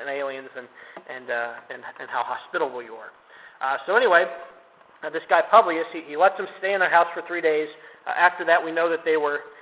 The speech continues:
uh, kind of dispersed to different people on the island, uh, and stayed with them until it was, uh, they were able to sail again. Uh, but Publius, he had a father, uh, who was very sick. He was sick and he was in bed. Uh, notice Luke,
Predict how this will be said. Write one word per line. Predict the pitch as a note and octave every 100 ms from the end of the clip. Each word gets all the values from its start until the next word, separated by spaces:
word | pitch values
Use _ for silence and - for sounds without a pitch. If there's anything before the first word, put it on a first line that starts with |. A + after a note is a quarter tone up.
| - -
uh, | C3 B2+ -
kind | - D#3+
of | -
dispersed | C3+ - F3 E3+ E3
to | -
different | D#3+ D#3+ D#3+
people | F3+ E3+ D3+
on |
the | D3+
island, | D3 D3+ C#3+ C#3+ - - -
uh, | A#2+ A#2+
and | C3+ -
stayed | E3
with | D#3 D3+
them | D3
until | C#3 - C#3 C3+
it | C3
was, | C#3 C3 C3
uh, | A#2+
they | B2
were | C#3
able | C#3 C3+
to | A#2+ -
sail | F3+ F3+
again. | C#3 B2+ C3 - - - - -
Uh, | D#3+ E3 - -
but | F#3
Publius, | - D#4 A3+ G3
he | G3
had | G3+
a | G3 -
father, | C#4 G3 D#3 F3 - - - - -
uh, | D3
who | G3+
was | A#3 C#3+
very | C#3+ C#3+
sick. | B3 A3 - - - _
He | D#3
was | C#3 -
sick | F3
and | D#3+
he |
was | D#3+ D#3
in | C#3+
bed. | D3 D3 - - - -
Uh, | C3+ C3+ C3+ D#3
notice | F3 G3 F#3+ - E3+
Luke, | G3+